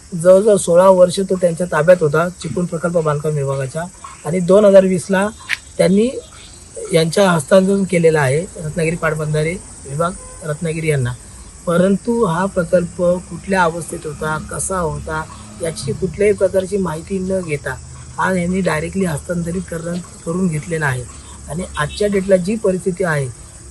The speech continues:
ती एवढी खराब आहे की तिथे कुठल्याही प्रकारचा कालव्यामधून एक थेंब पण पाणी जाऊ शकत नाही, अशी त्या कालव्याची प-, व त्या कालव्यावर केलेला खर्च, धरणावर केलेला खर्च, याचा उपयोग काय, असं माझं म्हणणं आहे.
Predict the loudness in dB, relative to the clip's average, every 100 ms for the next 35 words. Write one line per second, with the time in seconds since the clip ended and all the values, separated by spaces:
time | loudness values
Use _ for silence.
0 | -20 -4 -4 -2 0 0 0 0 4 8
1 | 8 6 2 -4 -4 -4 0 0 0 -8
2 | -8 -6 -2 0 -2 -4 -2 -2 0 -2
3 | -2 -2 0 0 -2 -4 -2 -2 -2 -2
4 | -4 -2 -4 -4 -4 2 4 4 4 4
5 | 2 4 2 2 -2 -4 -4 -2 -2 -4
6 | -4 -2 -2 -4 -6 -6 -6 -8 -8 -12
7 | -20 -20 -2 4 4 4 0 4 4 2
8 | -2 0 0 -2 -6 0 -2 -2 -6 -4
9 | -2 -2 -4 -6 -10 -4 -2 2 2 0
10 | 4 4 4 2 0 0 -12 -20 -20 -18
11 | -8 -4 0 2 2 4 2 2 0 -2
12 | -8